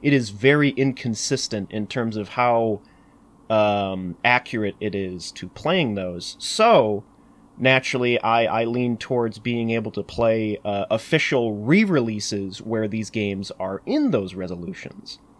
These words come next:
The only problem, though, is that sometimes those re-releases are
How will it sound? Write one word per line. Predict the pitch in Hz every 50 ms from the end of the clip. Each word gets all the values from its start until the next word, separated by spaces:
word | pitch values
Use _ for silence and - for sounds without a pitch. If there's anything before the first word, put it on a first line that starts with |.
| _
The | - 151 160
only | 156 160 143
problem, | - - 220 269 294 262 233 190
though, | 139 127 117 113 113 127 135 -
is | - 151 147 139 -
that | 139 131 127 -
sometimes | - 208 214 262 254 - 156 117 110 107 110 120 139 - -
those | - 127 139 135 139 143 - 117
re-releases | 120 156 208 220 202 151 131 120 117 113 - - 123 131 -
are | - 107 110 104 104 101 110 -